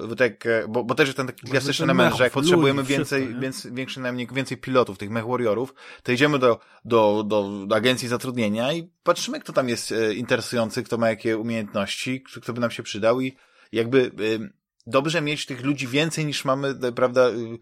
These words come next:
Speaker 1: tych mechów, oczywiście mechów
Speaker 2: Tak,
Speaker 1: też
Speaker 2: bo jak
Speaker 1: jest
Speaker 2: ktoś jest ranny, to nagle na dwadzieścia dni trafia do ambulatorium, jak ktoś jest ciężko ranny, to nagle na pół roku trafia
Speaker 1: No
Speaker 2: do ambulatorium
Speaker 1: dokładnie.
Speaker 2: i co
Speaker 1: No.
Speaker 2: z tego, nie? Że masz, e, super doświadczonego, m, mech warriora, który siedzi w ambulatorium, a pensję pobiera.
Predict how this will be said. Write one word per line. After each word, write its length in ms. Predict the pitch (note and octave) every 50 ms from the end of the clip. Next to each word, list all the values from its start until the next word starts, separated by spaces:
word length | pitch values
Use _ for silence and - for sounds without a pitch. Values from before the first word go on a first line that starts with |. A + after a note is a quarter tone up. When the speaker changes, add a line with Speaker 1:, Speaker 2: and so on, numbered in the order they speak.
| - - -
Speaker 1:
tych 160 | - A#2+ A2
mechów, 440 | B2 C3+ C#3 C#3 - - C#3 C3+ C3+
oczywiście 480 | C3 A#2 B2+ C3 A#2+ C3+ B2+ - - C#3
mechów 200 | C3+ B2+ B2+ C#3+
Speaker 2:
Tak, 80 | C3
Speaker 1:
też 140 | C3+ D3 D#3+
Speaker 2:
bo 40 | -
jak 60 | G3
Speaker 1:
jest 20 | G3
Speaker 2:
ktoś 100 | C#3+ G3+
jest 140 | F#3 -
ranny, 320 | E3+ E3+ F3 F#3 G3+ A3 A3
to 100 | - G3
nagle 300 | F3+ F3 F3+ F3+ F#3+ G3+
na 120 | F#3+ G3+ F#3
dwadzieścia 440 | F3 F#3 F3+ G3 F#3+ - - F#3+
dni 160 | E3+ E3+ F#3 E3+
trafia 220 | G3 G3 - G3
do 80 | F#3 G3
ambulatorium, 420 | G3 G3 G#3 G#3 - G#3+ E3+ D#3
jak 80 | D#3 D3
ktoś 140 | - E3 -
jest 120 | F3+ - -
ciężko 280 | G3 F#3+ E3+ - F#3
ranny, 200 | E3 E3+ F3+ G3
to 120 | - - F3+
nagle 100 | F3 F#3+
na 60 | F3+
pół 160 | - G3 G#3+
roku 200 | B3 - - F3+
trafia 180 | D3+ D#3 - -
Speaker 1:
No 60 | D3
Speaker 2:
do 100 | D3+ E3+
ambulatorium 500 | D#3 E3 E3 E3 G3 F#3 C#3+ D#3 E3 E3+
Speaker 1:
dokładnie. 180 | F3 F#3+ G3
Speaker 2:
i 20 | -
co 160 | - - E3+
Speaker 1:
No. 60 | C#3
Speaker 2:
z 120 | - - -
tego, 300 | D4+ C#4+ A3+ F3+ D#3+ D3+
nie? 160 | D#3+ G3+ A3+ - - - - - C#3+
Że 140 | D#3 D3+ F3
masz, 280 | F3+ F3+ F3+ - - F#3+
e, 180 | F3 F3 F3
super 300 | - - G3+ - F#3+ F#3
doświadczonego, 760 | F#3+ F3 - - F3+ - - F#3 F#3 F3+ F#3 F3+ F3+ F3+ F3+
m, 640 | F3 F3 F#3 F3 F3 F3 F3 F3+ F3+ F3 F3 F3 E3+
mech 120 | F3 E3 -
warriora, 320 | F#3 F3 D#3+ D#3+ D#3 F#3 G3
który 200 | - - F3 E3+
siedzi 200 | - F3 E3+ E3+
w 40 | E3+
ambulatorium, 320 | E3+ E3+ D3+ D#3+ D3 D3
a 40 | D3+
pensję 360 | - C3 A#2+ A2+ - C3 C3
pobiera. 480 | F3 E3+ B2 B2+ E3 A#3 - A2 F#2+